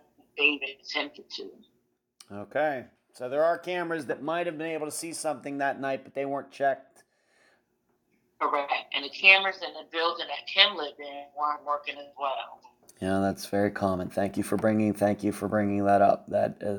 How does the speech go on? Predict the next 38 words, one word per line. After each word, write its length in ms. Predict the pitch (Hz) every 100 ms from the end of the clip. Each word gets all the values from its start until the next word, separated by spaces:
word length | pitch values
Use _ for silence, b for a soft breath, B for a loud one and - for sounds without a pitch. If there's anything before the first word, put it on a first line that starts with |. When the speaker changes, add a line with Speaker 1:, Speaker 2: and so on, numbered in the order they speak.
| -
Speaker 2:
I 60 | 104
think 240 | - 101
is 100 | 104
very 200 | 95 107
common. 420 | 104 117 120 113
They 80 | 107
might 240 | 110 113 110
have 100 | 107
been 140 | 104
helpful. 560 | 92 - - - - - _
Okay. 460 | 117 120 127 107 - - _ B B B B B B B -
Moving 340 | 214 214 208
on, 360 | 208 190 156 143
I 320 | 156 160 156
do 180 | 156 190
have 140 | 185
to 60 | 180
ask 280 | 170 165 -
you 80 | 165
this. 280 | 156 - -
Uh, 720 | 143 143 139 139 139 139 139 131
regarding 480 | 135 131 160 165 160
where 120 | 156
Kim 340 | - 160 156
lives, 440 | 160 160 127 117 -
is 260 | 123 120 98
there 360 | 131 131 131
a 60 | 127
body 300 | 135 135 135
of 100 | 104
water 440 | 127 139 147 151
nearby, 760 | 151 151 143 143 143 143 143 135
a 80 | 123
river, 680 | 120 131 120 135 139 139 127
and 360 | 117 120 120 113
was 200 | 123 120
it 140 | 123
searched? 480 | - 110 - -